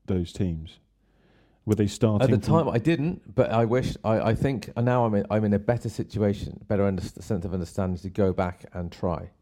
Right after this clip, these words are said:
Speaker 1: Okay.
Speaker 2: Because it's,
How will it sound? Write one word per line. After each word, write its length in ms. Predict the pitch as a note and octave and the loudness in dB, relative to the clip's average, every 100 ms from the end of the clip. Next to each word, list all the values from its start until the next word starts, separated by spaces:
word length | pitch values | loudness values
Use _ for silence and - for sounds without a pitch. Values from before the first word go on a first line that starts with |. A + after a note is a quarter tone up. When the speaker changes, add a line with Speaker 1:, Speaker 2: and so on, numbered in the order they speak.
| - A2 | -10 -6
Speaker 1:
Okay. 240 | G2 F2 - _ _ _ _ _ _ _ _ - | -4 -4 -8 _ _ _ _ _ _ _ _ -8
Speaker 2:
Because 440 | A#2+ B2 G#2+ - - _ - - _ - - - _ - _ _ - | -2 2 0 -2 -20 _ -20 -20 _ -20 -20 -20 _ -20 _ _ -2
it's, 400 | A2 - - | -2 -2 -16